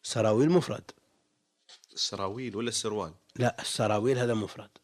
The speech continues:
Speaker 1: جاء على لفظ الجمع. يقول: "السراويل أعجمية عربت وجاء على لفظ الجمع، وهي واحدة تذكر وتؤنث،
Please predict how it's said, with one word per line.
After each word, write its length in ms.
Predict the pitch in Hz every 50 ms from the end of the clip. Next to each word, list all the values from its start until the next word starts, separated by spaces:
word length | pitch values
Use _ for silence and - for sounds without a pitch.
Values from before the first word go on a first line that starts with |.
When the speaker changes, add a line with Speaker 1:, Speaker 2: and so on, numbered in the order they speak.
| _ _ _ _ _ _ _ _ _ _ _ _ -
Speaker 1:
جاء 320 | - 139 147 160 170 160 156
على 280 | 143 135 131 120 120
لفظ 280 | 113 120 131 131 127 127
الجمع. 380 | 120 107 95 104 101 101 90 - - - _ _ _ _ _ _ _ _ _ _ _ _ _ _ _ _ _ _ _ _ _ _ _ _ _ _ _ _ _ _ _ _ _ _ _ 87 87 87 _ _ _ _
يقول: 300 | - - - 131 135 -
"السراويل 720 | - - - - - 120 113 117 117 120 135 143 131 123 120
أعجمية 680 | - 117 110 110 110 117 113 120 139 147 156 160 139 -
عربت 680 | 131 117 120 127 135 127 110 113 113 107 107 104 -
وجاء 340 | 113 110 110 123 139 143 139
على 360 | 131 131 127 127 123 123 123
لفظ 320 | 123 131 151 135 123 131 139
الجمع، 580 | 135 123 123 151 156 165 165 - 170 185 185 196 - - - - - - - _ _
وهي 260 | 123 120 120 127 120
واحدة 480 | 113 110 113 113 - - 147 139 135 123
تذكر 680 | - 127 113 110 120 120 123 147 151 - - 170 165 175
وتؤنث، 760 | 180 175 156 - 143 131 120 120 110 110 110 110 104 - -